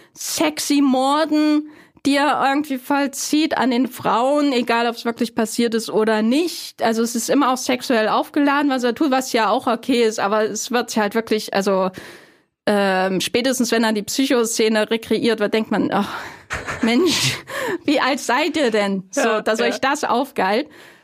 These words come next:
Speaker 1: Ähm,
Speaker 2: Würdest du aber sagen, die Gewaltdarstellung steigert sich hier nochmal im Vergleich zu Staffel eins und zwei, die ja auch schon sehr gewalttätig waren?
Speaker 1: Also ich fand die sehr, äh, die dritte sehr jetzt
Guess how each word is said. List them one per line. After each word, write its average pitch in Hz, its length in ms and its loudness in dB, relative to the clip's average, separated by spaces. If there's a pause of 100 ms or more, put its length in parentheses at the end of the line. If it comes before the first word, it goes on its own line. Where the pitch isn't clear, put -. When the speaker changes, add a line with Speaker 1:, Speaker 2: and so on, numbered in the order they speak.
(180)
Speaker 1:
Ähm, 240 640 2
Speaker 2:
Würdest 254 240 0
du 294 40 2
aber 240 100 2
sagen, 220 240 0
die 233 100 -2
Gewaltdarstellung 254 760 0
steigert 247 440 0
sich 311 120 -6
hier 311 100 0
nochmal 294 260 -2
im 247 180 0
Vergleich 226 360 0
zu 285 80 -4
Staffel 247 260 -2
eins 240 240 -2
und 269 80 0
zwei, 233 220 0
die 226 120 0
ja 226 100 2
auch 160 140 0
schon 226 220 0
sehr 190 140 2
gewalttätig 196 640 -2
waren? 190 260 0 (220)
Speaker 1:
Also 240 180 2
ich 247 240 0
fand 349 200 2
die 269 80 2
sehr, 226 500 0
äh, 208 220 2
die 208 160 -2
dritte 233 280 -2
sehr 202 180 2
jetzt - 240 -4